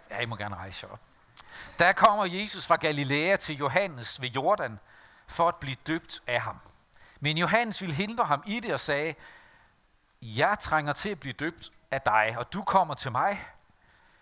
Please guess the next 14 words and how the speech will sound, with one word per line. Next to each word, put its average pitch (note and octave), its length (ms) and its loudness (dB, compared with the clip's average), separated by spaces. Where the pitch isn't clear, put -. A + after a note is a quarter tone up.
Men A#2 180 -4
Jesus A2+ 300 -4
svarede A#2+ 320 4
ham, G2 200 -8
'Lad G2 220 -6
det G#2 100 -8
nu A2 100 -6
ske, B2 300 -6
for - 120 -4
således C3 760 0
bør A2 100 -2
vi G#2 120 -2
opfylde A2 520 0
al A2+ 180 -2